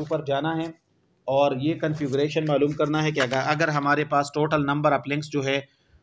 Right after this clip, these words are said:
वो हो कैपिटल N है और इसमें से हम एन प्लस को फाइंड आउट करें, तो W total number of arrangement जो है वो W बराबर है कैपिटल N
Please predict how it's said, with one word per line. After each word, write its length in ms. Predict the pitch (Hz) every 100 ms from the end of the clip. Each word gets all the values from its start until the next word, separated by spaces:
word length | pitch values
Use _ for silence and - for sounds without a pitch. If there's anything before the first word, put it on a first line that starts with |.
| -
वो 100 | 139
हो 160 | 147 160 160 -
कैपिटल 520 | 147 151 156 160 156 160
N 140 | 156
है 200 | 151 151 151 - _ -
और 160 | 135
इसमें 300 | 143 139 156
से 160 | 151 156
हम 300 | 143 147 151 160
एन 140 | 156 156
प्लस 300 | 151 160 - -
को 160 | 160 160 156 _ _ _ _ _ _ -
फाइंड 320 | 156 170 165
आउट 200 | 165 165 160
करें, 280 | 170 170 170 _ _ _ 143
तो 60 | 139 131
W 420 | 147 156 160 165 170 156
total 300 | 160 156 151
number 240 | 151 156 156
of 120 | 143 131
arrangement 400 | 139 160 160 143
जो 100 | 151
है 100 | 151
वो 160 | 151 135
W 300 | 143 147 156
बराबर 400 | 127 135 147 156
है 220 | 156 156 151 - _ _ _ _ _ -
कैपिटल 540 | 147 156 156 151 143 135 143
N 180 | 156